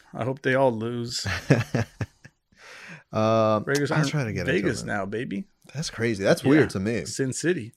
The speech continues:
Speaker 2: I feel like that doesn't make sense.
Speaker 1: I think it's beautiful.
Speaker 2: All right. Okay. I'll just go fuck myself.
Speaker 1: Yeah.
Speaker 2: <laughs> Uh, what do you say, pal?
Speaker 1: Should we do it?
Speaker 2: I also wanna start calling people pal.
Speaker 1: Okay.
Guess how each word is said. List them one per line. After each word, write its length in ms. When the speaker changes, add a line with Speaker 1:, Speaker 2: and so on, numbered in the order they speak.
Speaker 2:
I 60
feel 200
like 160
that 420
doesn't 260
make 180
sense. 420
Speaker 1:
I 60
think 200
it's 100
beautiful. 440
Speaker 2:
All 140
right. 200
Okay. 200
I'll 180
just 140
go 80
fuck 160
myself. 320
Speaker 1:
Yeah. 160
Speaker 2:
<laughs> 80
Uh, 440
what 240
do 60
you 60
say, 280
pal? 560
Speaker 1:
Should 160
we 80
do 180
it? 180
Speaker 2:
I 100
also 240
wanna 140
start 180
calling 200
people 180
pal. 440
Speaker 1:
Okay. 340